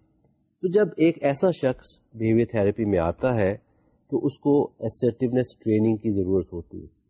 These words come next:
تو assertiveness ٹریننگ جو ہے، وہ basically is based on the fact کہ انسان کے کلائنٹ کو یہ سکھایا جاتا ہے کہ تم اپنے، اپنے آپ کو زیادہ اہمیت اٹیچ کرو،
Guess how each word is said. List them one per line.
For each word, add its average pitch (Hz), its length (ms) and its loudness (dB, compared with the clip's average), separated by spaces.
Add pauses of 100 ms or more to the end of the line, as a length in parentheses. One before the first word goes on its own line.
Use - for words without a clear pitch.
(420)
تو 147 60 -2
assertiveness 185 600 2
ٹریننگ 165 280 4
جو 147 120 4
ہے، 139 220 2 (460)
وہ 131 100 2
basically 139 640 2
is 123 180 0
based 120 580 0 (340)
on 120 60 2
the 117 300 -2
fact 127 200 0 (420)
کہ 123 200 2
انسان 120 560 0
کے - 440 -6
کلائنٹ 117 360 -2
کو 143 80 0
یہ 139 80 4
سکھایا 160 440 0
جاتا 101 380 2
ہے 113 180 0 (600)
کہ 151 100 2
تم 165 120 2 (160)
اپنے، 170 440 0 (300)
اپنے 165 260 0
آپ 151 180 2
کو 170 100 4
زیادہ 147 280 4
اہمیت 147 400 4
اٹیچ 95 320 0
کرو، - 180 -14